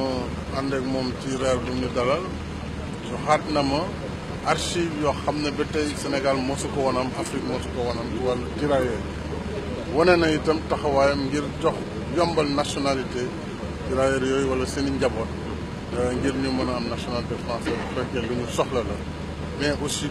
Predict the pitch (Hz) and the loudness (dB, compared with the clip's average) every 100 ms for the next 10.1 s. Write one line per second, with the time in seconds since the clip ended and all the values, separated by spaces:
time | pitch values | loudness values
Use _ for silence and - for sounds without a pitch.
0 | 143 139 139 135 123 127 123 120 113 117 | 2 4 4 2 0 0 0 0 -2 -4
1 | - 147 120 131 135 - 127 123 - 151 | -2 0 0 0 -2 -4 -4 -4 -2 -2
2 | 143 147 139 127 123 - - - - - | 0 0 0 0 -2 -4 -6 -6 -6 -4
3 | - 131 135 - 139 147 139 131 131 123 | -2 -2 -2 -2 0 2 2 0 0 0
4 | 127 123 131 123 120 135 135 - 131 113 | 2 2 0 0 -2 0 0 -2 -4 -4
5 | - - - - - 131 131 131 127 139 | -6 -4 -4 -4 -4 -2 -2 -2 -4 -4
6 | 139 139 131 127 127 139 - - - 123 | -2 -2 -2 -2 -2 -2 -4 -4 -4 -4
7 | 113 - - 143 131 127 127 127 - - | -4 -4 -2 0 0 -2 -4 -4 -4 -6
8 | - - - - 117 - - 151 139 135 | -6 -6 -6 -6 -4 -4 0 2 2 0
9 | 135 - - 117 - - - 139 131 139 | -2 -4 -4 -4 -4 -6 -4 -4 -4 -4